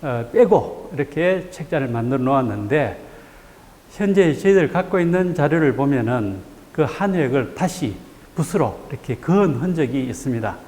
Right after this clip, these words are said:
이것은 아마도, 어, 조선시대에 들어가서, 어, 그런 일들이 이루어지지 않았을까 하는 그런 게 추정하면서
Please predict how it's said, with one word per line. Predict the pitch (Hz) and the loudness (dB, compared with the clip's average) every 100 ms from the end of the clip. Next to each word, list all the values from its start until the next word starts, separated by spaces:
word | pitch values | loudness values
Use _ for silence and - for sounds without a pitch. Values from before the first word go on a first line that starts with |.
| - - - - | -20 -20 -12 -2
이것은 | 170 170 | 0 2
아마도, | 143 160 185 135 107 160 196 - - - - - | 4 4 4 4 4 2 0 -4 -16 -20 -20 -10
어, | - 123 | -4 -2
조선시대에 | 139 123 165 170 180 | 2 4 4 6 4
들어가서, | 123 123 123 127 123 147 117 92 - - - - - | 4 0 0 0 0 2 2 0 -6 -18 -20 -20 -10
어, | 135 110 | -6 -4
그런 | 151 135 113 117 156 190 - | 0 2 2 0 -2 -4 -4
일들이 | 165 135 - 143 277 - | -2 -2 0 0 -2 -2
이루어지지 | 147 143 151 135 143 | 0 2 2 0 -2
않았을까 | 123 131 123 113 120 98 95 - | 0 -2 -4 -6 -4 -4 -8 -10
하는 | 131 123 113 | -4 -4 -2
그런 | 160 135 120 196 214 - - - - - | 0 0 0 0 -2 -6 -16 -20 -20 -6
게 | 160 156 160 127 123 | 2 2 2 0 -2
추정하면서 | 160 147 139 143 117 139 117 95 - | 0 0 2 0 0 0 0 -2 -8